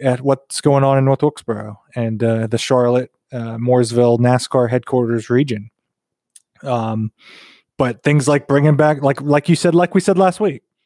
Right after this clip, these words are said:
uh, the past, going to the past, bringing back North Wilkesboro in some fashion. Uh, I see, I was looking, uh, the past few days,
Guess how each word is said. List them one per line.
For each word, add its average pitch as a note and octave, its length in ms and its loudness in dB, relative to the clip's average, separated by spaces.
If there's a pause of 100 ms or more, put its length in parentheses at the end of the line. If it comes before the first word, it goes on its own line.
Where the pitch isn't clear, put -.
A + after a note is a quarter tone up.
(720)
uh, A#2+ 200 -10
the A2+ 120 -8
past, D3+ 520 -2
going C3 200 0
to - 80 -10
the C3+ 80 -8
past, A#2+ 540 -8 (340)
bringing C#3+ 240 2
back D3 180 2
North C#3 220 0
Wilkesboro C3+ 400 0
in G#2+ 80 -6
some G2+ 200 -12
fashion. G#2+ 420 -16 (580)
Uh, A#2+ 180 -10
I C3+ 120 0
see, D#3+ 200 0
I C#3+ 100 2
was B2+ 180 -4
looking, D3 420 0 (160)
uh, C3 220 -4 (640)
the D3 120 -8
past D3 460 -4
few C#3+ 180 2
days, C3 600 0